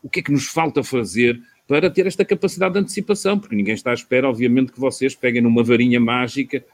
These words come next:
olhem através de um olho mágico o que é que vai acontecer daqui a dez anos. Estamos à espera que, perante os dados que nós temos em cima da mesa, tenhamos alguma capacidade de leitura. E a minha pergunta é mesmo, é se isso existe, se as autoridades colaboram,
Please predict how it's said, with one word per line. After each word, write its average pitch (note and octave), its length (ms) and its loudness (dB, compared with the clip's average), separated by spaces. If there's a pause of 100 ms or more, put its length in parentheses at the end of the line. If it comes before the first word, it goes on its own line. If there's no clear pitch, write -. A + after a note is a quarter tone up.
(180)
olhem A#2 440 4
através A2+ 420 0
de A2 80 -2
um A#2 80 4
olho A#2 180 0
mágico A#2 480 -4
o A#2 40 -10
que C3+ 80 -4
é B2 40 -2
que A#2 60 -14
vai B2+ 120 0
acontecer B2+ 300 0
daqui C3 220 0
a - 20 2
dez C#3 240 0
anos. B2+ 280 0 (200)
Estamos A#2+ 300 0
à B2+ 80 -2
espera C3+ 380 0
que, - 120 -16
perante D3+ 400 2
os A2+ 120 -6
dados C3+ 320 -2
que G#2+ 100 -10
nós A2 180 -6
temos G#2+ 280 -2
em G#2 80 -4
cima A2+ 260 -2
da A#2+ 100 0
mesa, C3+ 300 2
tenhamos D3 320 0
alguma D3 340 2
capacidade C#3+ 600 -2
de C#3+ 60 -2
leitura. C3 380 0 (280)
E B2+ 100 4
a C3+ 40 4
minha E3+ 200 2
pergunta E3 340 0
é E3+ 60 2
mesmo, D3+ 300 2
é C#3 40 0
se D#3 140 -8
isso E3 140 -6
existe, A2+ 340 -2
se - 140 -8
as D3 100 -4
autoridades D3+ 500 -2
colaboram, G#2 640 0